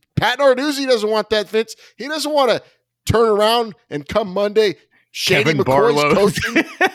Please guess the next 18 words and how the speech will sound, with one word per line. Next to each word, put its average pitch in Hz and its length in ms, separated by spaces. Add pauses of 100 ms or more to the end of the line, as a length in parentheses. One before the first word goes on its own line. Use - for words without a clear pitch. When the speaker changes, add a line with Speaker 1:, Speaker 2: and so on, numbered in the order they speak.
(180)
Speaker 2:
<laughs> - 80
Speaker 1:
Kevin 220 340
Barlow's 220 480
coaching 226 400
the 202 80
team. 294 340 (760)
That 285 160
ain't 269 160
happening 143 480 (400)
under 135 180
Pat 135 300
Narduzzi's 107 580
watch. 113 180 (640)
Speaker 2:
Yeah, 151 180
I, 165 340
I 165 40
hope 147 260
not. 92 220